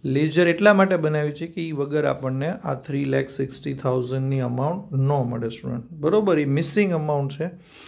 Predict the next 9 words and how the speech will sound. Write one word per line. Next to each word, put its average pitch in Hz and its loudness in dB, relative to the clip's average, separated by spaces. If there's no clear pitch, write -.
અને 160 4
એને 175 6
કેશ 208 6
ફ્લો 214 6
સ્ટેટમેન્ટમાં 180 -2
આપણે 160 2
રેકોર્ડ 151 4
કરવી 120 -4
પડે. 117 -10